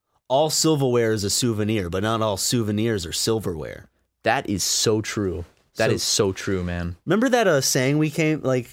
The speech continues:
Speaker 1: that kinda, like, got made up in the, in the meeting in Tuesday? "You, you can always trust a naked magician." I like that saying. I wanna say it from now on.
Speaker 2: Wait, wait, hold on. Ref-, jog my memory with this one.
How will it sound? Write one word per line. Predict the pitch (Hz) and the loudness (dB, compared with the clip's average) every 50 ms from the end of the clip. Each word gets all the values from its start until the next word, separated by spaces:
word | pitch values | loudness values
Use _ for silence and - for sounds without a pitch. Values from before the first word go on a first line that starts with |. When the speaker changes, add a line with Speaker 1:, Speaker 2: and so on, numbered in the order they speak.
| - _ _ _ 120 | -20 _ _ _ -2
Speaker 1:
that | 127 131 123 - - | 0 0 0 0 -2
kinda, | 135 135 135 135 | -2 0 2 2
like, | 131 127 120 110 101 | 2 2 0 -2 0
got | 98 120 117 - - _ _ _ _ _ _ _ _ _ _ - | 0 0 0 0 -4 _ _ _ _ _ _ _ _ _ _ -4
made | 120 117 117 123 123 117 | -2 0 2 2 2 2
up | 113 120 120 - - - - - - - - - - - - - - - - _ _ _ _ _ _ - - | 2 0 -2 -4 -10 -20 -20 -20 -20 -20 -20 -20 -20 -20 -20 -20 -20 -20 -20 _ _ _ _ _ _ -14 -4
in | 151 151 147 | -2 0 2
the, | 143 131 127 | 2 2 2
in | 120 123 123 127 123 | 0 0 0 0 2
the | 120 117 110 110 107 107 107 98 | 2 2 2 2 2 2 0 0
meeting | 82 113 117 117 120 135 139 139 147 147 139 - - _ _ _ _ _ - | -2 -2 0 0 2 2 2 0 0 -2 -4 -10 -16 _ _ _ _ _ -6
in | 123 131 | -4 -4
Tuesday? | 127 - 143 143 139 139 156 147 156 151 156 156 - _ _ _ _ _ _ _ _ _ _ _ _ | -2 -2 -2 -2 0 0 0 2 0 0 -2 -6 -12 _ _ _ _ _ _ _ _ _ _ _ _
"You, | - 120 - _ | -18 -18 -18 _
you | - 147 151 | -4 -4 -2
can | 135 143 131 | 0 2 2
always | 131 131 131 131 127 - | 2 2 2 2 0 0
trust | - - - 131 120 127 - - | -2 0 0 0 0 0 0 0
a | 120 | 0
naked | 107 104 104 110 107 - 123 | 0 0 0 0 0 -2 -2
magician." | 110 107 101 95 104 101 92 - - 78 - - - _ _ _ _ _ _ _ _ _ _ _ _ _ _ 123 | -2 -2 -2 -2 -2 -2 -2 -4 -8 -10 -12 -16 -20 _ _ _ _ _ _ _ _ _ _ _ _ _ _ -2
I | |
like | 139 160 170 165 | 0 0 0 0
that | - 120 - - | -2 -4 -4 -4
saying. | - - 82 87 - - _ - | -8 -10 -10 -10 -12 -14 _ -8
I | 123 | -4
wanna | 135 135 131 | -4 -2 -2
say | - - 135 120 | -2 -2 -2 -2
it | 92 - | -4 -6
from | - 90 | -8 -10
now | 87 80 80 80 | -10 -10 -10 -10
on. | 80 85 - - | -12 -12 -14 -14
Speaker 2:
Wait, | 127 113 123 139 160 170 - | -12 -8 -4 -2 -2 -2 0
wait, | 131 135 117 | 0 0 0
hold | 117 127 143 139 | 0 0 0 2
on. | 107 92 92 92 | 2 0 0 0
Ref-, | 87 110 110 - - - 117 135 | -2 -2 -4 -4 -6 -6 -2 0
jog | 123 151 175 226 214 | 2 2 2 2 2
my | 180 135 | 2 2
memory | 123 123 123 123 110 | 2 2 2 2 2
with | 98 95 85 | 0 0 0
this | 90 85 - | -2 -4 -4
one. | - - - 160 | -6 -6 -6 -8